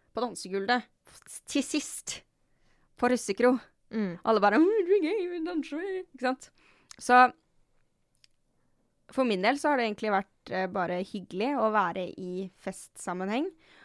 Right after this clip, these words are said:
Speaker 1: Og jeg har fått gode samtaler, faktisk. Folk åpner seg litt mer opp. Um, men hvordan har det vært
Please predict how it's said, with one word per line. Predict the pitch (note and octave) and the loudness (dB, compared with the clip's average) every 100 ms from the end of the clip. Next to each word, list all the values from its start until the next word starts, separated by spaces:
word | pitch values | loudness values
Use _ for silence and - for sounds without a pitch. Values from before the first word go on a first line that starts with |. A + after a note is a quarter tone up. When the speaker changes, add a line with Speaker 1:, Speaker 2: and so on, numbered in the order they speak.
| - - | -20 -4
Speaker 1:
Og | G#3+ | 2
jeg | G#3+ | 2
har | |
fått | G#3 G3 | 2 -6
gode | G#3 G3+ G#3+ | -10 -10 -10
samtaler, | A#3 G3 - F#3+ D4+ E4 | -10 -10 -6 -2 -2 -4
faktisk. | E3+ - C#4 - - - _ _ - - | -16 -10 -8 -8 -14 -20 _ _ -20 -10
Folk | - - | -10 -4
åpner | A3 F#3 F#3 | -4 -4 -6
seg | F#3+ G3 | -8 -8
litt | F#3+ | -8
mer | F#3 F#3+ | -4 0
opp. | D4+ - - - _ _ _ _ _ - | 0 -2 -16 -20 _ _ _ _ _ -10
Um, | G#3+ G#3+ G#3+ G#3 G3+ G#3 G#3 - _ | -8 -6 -8 -10 -10 -10 -12 -16 _
men | B3 C4 | -4 0
hvordan | B3 A#3+ | 2 0
har | A#3 | 0
det | A3 A3+ - | -2 -6 -8
vært | G#3+ | -10